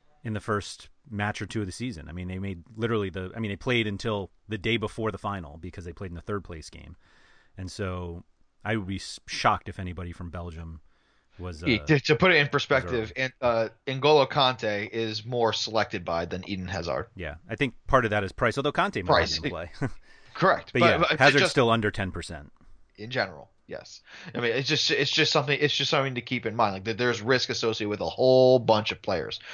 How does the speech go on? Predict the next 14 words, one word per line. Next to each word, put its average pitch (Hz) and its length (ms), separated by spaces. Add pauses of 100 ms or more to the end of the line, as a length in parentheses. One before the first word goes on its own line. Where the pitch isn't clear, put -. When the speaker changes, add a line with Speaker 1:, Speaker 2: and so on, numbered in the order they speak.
(320)
Speaker 2:
So, 123 400 (340)
uh, 110 240 (220)
should 151 160
we 160 80
get 180 140
started 185 340
with 185 80
some 170 160
teams, 190 420
or 135 160
do 123 100
you 127 100
wanna 123 380
do, 123 240